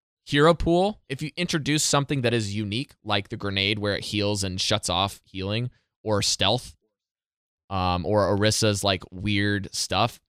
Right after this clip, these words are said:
they can be very powerful in <coughs> certain circumstances. And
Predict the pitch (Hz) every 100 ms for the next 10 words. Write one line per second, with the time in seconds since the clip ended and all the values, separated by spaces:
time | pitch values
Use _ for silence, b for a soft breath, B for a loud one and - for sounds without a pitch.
0 | _ _ _ _ 107 143 160 143 120 110
1 | 110 - 143 143 101 95 - - 107 -
2 | 104 - 170 107 101 98 90 85 78 -
3 | _ _ _ _ - 110 107 104 104 101
4 | -